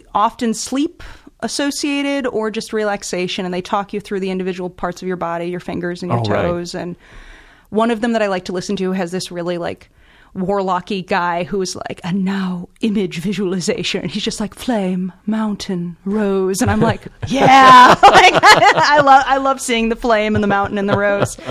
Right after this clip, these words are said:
Speaker 1: Um, but yeah, that's, I mean, I think I'm a little type A,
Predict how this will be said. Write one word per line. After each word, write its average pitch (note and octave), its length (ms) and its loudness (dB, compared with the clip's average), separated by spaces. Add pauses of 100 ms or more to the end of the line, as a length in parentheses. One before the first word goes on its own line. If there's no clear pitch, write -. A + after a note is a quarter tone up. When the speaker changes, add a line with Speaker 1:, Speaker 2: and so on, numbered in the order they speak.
(520)
Speaker 1:
Um, G3+ 640 0 (680)
but G3 420 -2 (500)
yeah, G3+ 240 0
that's, - 400 -8 (120)
I A3+ 80 0
mean, G#3+ 140 -2
I G3+ 80 -4
think A3 180 -6
I'm G#3 140 -2
a G3 60 -4
little F#3 220 -4
type F3 340 -6
A, E3+ 540 -6